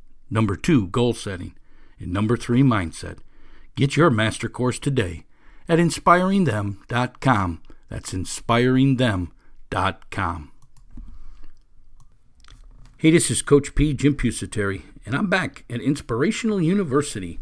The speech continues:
here in the Sunshine State of Florida, where we help others reach their potential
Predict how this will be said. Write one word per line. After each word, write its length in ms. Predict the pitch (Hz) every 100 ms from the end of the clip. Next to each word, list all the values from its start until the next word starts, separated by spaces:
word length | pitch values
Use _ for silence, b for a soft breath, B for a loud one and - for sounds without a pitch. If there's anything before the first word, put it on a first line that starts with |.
| b b -
here 200 | 107 117
in 80 | 131
the 60 |
Sunshine 480 | 131 139 117 107 101
State 260 | - 107 120
of 100 | 123
Florida, 400 | 107 85 - - - B B B B B
where 120 | 127
we 160 | 127 247
help 260 | 127 156 139
others 460 | 160 85 - - - - -
reach 240 | 110 107 113
their 140 | 120
potential 600 | 147 139 127 95 -